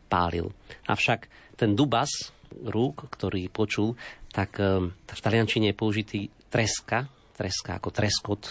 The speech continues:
treskot rúk, lenže treska je v taliančine aj spoločenský tanec, niečo ako naša mazurka, také, také tance, kde všetci k-, sú v kruhu a, a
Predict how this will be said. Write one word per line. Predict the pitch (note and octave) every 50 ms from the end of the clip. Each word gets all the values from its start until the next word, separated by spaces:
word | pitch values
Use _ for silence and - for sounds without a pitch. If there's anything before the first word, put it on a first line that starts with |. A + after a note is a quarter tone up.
| - -
treskot | - - F#2 - - - G2+ F2
rúk, | E2+ G2 A2 - - - - - - - - -
lenže | A2+ A2+ A#2 A2 G#2+ -
treska | C#3+ C#3+ C#3+ - - - - C3 D#3 D#3+ - - - -
je | - - - A2+ A2+
v | -
taliančine | - A#2 B2 B2+ C3 B2 - - B2 B2 A#2+ A2+
aj | A2+ A2+ G#2+ -
spoločenský | - - C3+ C3+ B2+ - C3 B2 A#2 - - A#2+ -
tanec, | - A#2 G#2+ G#2+ G2 F#2 F#2+
niečo | G#2+ G2+ G2 - - G2+
ako | G2 - - G#2+ G2+
naša | G2 G2 G#2 - G2
mazurka, | G2 G2 G2+ F#2+ G2+ G2+ G2+ - - F2+ E2+
také, | - F2+ - - - F#2 F2+ E2+ F2 F2 F2+ - - - - - -
také | _ - A2+ - -
tance, | F#2+ - - G#2 G#2+ G#2 G2 - G#2
kde | F2+ F2+ G2 F#2 F2 -
všetci | - - - - - -
k-, | - - - - _ - -
sú | - - - -
v | - -
kruhu | - A#2 C3 C#3+ F3+ C3 B2+ A2+
a, | G#2+ G2+ F#2 F#2 G#2
a | - - - - - -